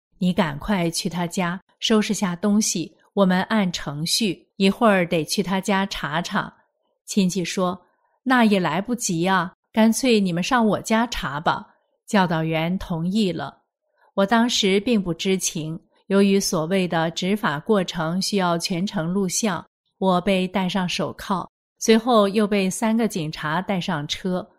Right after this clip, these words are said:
我发现这几个警察都换上了便装，他们个个都是身高体壮的，穿着背心却有点紧，看起来不太合体。我感到有点奇怪，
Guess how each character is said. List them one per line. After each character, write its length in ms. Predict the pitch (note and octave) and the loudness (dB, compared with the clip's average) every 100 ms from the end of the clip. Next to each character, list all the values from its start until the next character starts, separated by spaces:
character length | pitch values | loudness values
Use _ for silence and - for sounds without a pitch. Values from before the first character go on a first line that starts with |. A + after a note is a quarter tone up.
| _ _ _ - | _ _ _ 0
我 120 | G#3+ | 2
发 220 | G#3 B3 | 2 0
现 320 | B3 B3+ G#3 | 0 0 2
这 240 | G3+ A#3+ G3+ | 2 2 2
几 180 | G3+ E3+ | 0 -2
个 120 | G3+ | -2
警 260 | G#3 E3 | -2 -4
察 300 | D#3+ E3+ E3 | -4 -2 -2
都 240 | F#3 G3 F#3 | -2 -2 -2
换 280 | - G3 F3 | -2 -2 -2
上 160 | F#3+ | -4
了 140 | E3+ D#3+ | -4 -4
便 320 | - G#3 D#3 | -2 -2 -2
装， 340 | - D3+ D3+ - _ _ | -2 -2 -4 -10 _ _
他 140 | - F#3+ | -2 0
们 120 | F#3 | 2
个 200 | G3+ F3 | 2 0
个 320 | G3+ F#3 E3 | 0 2 2
都 180 | F3+ F3+ | 0 -2
是 260 | - F3 | -2 -2
身 280 | E3 - G#3 | -2 0 0
高 200 | G#3 G3 | 0 0
体 280 | G3+ - D#3 | -2 -6 -8
壮 420 | - G#3 F3+ D3+ | -2 0 0 -2
的， 180 | D#3 C#3 - _ _ | -6 -8 -10 _ _
穿 240 | - A#3+ | 0 2
着 100 | A#3 | 4
背 220 | G3 G#3 F3+ | 2 2 0
心 420 | - G#3+ G#3+ A3 _ | 0 0 0 -2 _
却 320 | - A3+ G3 | -2 4 4
有 240 | F3 F3+ G#3 | 4 0 0
点 240 | G3+ F#3+ | 2 0
紧， 420 | A3 G3+ - - - _ _ | -2 -4 -6 -8 -16 _ _
看 240 | - G3 F3 | -2 0 0
起 160 | - | -2
来 200 | E3 D#3+ | -2 -2
不 140 | F3 F3 | -4 -4
太 260 | - F#3 | -2 -2
合 240 | E3 E3+ F#3 | -2 -2 -2
体。 400 | - - - - _ _ _ - | -4 -10 -12 -16 _ _ _ -4
我 120 | E3+ | 2
感 200 | A3+ F3 | 2 2
到 240 | G#3 F#3+ | 2 2
有 220 | F#3 F#3 | 2 2
点 240 | A3+ D#3+ C#3+ | 2 0 -2
奇 300 | - - D#3 | -4 -4 -4
怪， 340 | A3 G#3+ - | 0 0 0